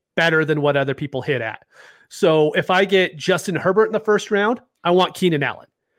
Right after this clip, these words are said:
And I just wanna give myself that much more advantage over everybody else, because if it's going just like a normal redraft where no trades are going, you're just gonna have to draft the better team because waivers and dynasty,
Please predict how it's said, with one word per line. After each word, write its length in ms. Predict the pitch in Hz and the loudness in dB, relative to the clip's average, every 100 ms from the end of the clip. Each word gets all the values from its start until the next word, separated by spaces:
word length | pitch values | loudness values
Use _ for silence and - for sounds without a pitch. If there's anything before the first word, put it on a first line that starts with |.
| _ _ | _ _
And 120 | 175 170 | 0 0
I 80 | |
just 200 | 175 208 | 2 0
wanna 300 | 175 175 214 | 0 0 0
give 200 | 190 202 | 2 2
myself 580 | 196 190 - 160 147 - _ _ | 2 -2 0 0 0 -2 _ _
that 200 | 147 151 | -2 -2
much 220 | 180 170 170 | -2 -4 -2
more 180 | 170 | 0
advantage 520 | 160 123 139 165 180 165 | -2 -2 -2 -2 -2 -2
over 220 | 147 151 | 0 0
everybody 420 | 151 151 147 147 | 0 -2 -2 0
else, 180 | 170 - | -2 -4
because 320 | 160 202 196 | -2 0 2
if 120 | 208 | 2
it's 220 | 226 220 - | 2 0 0
going 320 | 190 233 185 | 2 4 2
just 220 | 170 - | 0 0
like 160 | 185 190 | -2 0
a 60 | |
normal 320 | 160 185 202 | 0 0 0
redraft 520 | 185 240 190 156 160 170 | 0 -2 0 0 -2 -2
where 140 | 139 | -2
no 160 | 135 185 | 0 0
trades 360 | - 240 233 | 0 -2 0
are 80 | 202 | -2
going, 440 | 170 151 143 143 - _ _ _ _ _ _ - | 2 2 2 -2 -8 _ _ _ _ _ _ -4
you're 160 | 170 | 0
just 140 | 220 - | 0 0
gonna 140 | 214 | 2
have 160 | 175 175 | 2 0
to 80 | 156 | 0
draft 240 | 156 156 | -2 -2
the 60 | 147 | -2
better 220 | 147 143 | -2 -2
team 360 | 151 147 175 - _ _ _ - | -2 -4 -4 -8 _ _ _ -2
because 500 | 180 185 165 151 175 | 0 2 2 0 -8
waivers 680 | 151 127 175 202 208 208 | -12 -2 0 2 2 2
and 120 | 185 151 | 0 0
dynasty, 800 | 147 151 147 170 156 147 147 | 0 0 -4 -4 -4 -6 -10